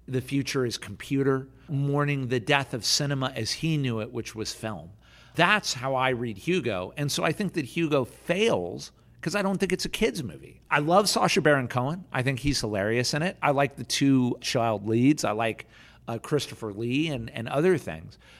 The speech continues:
But I just don't think that Hugo works on the most fundamental level it's supposed to work on,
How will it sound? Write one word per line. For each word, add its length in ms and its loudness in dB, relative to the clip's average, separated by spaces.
But 260 4
I 80 6
just 240 2
don't 180 -2
think 180 -4
that 180 -6
Hugo 400 2
works 560 -2
on 160 0
the 80 -2
most 420 2
fundamental 500 -4
level 320 0
it's 120 -6
supposed 320 -4
to 40 -6
work 300 0
on, 240 -2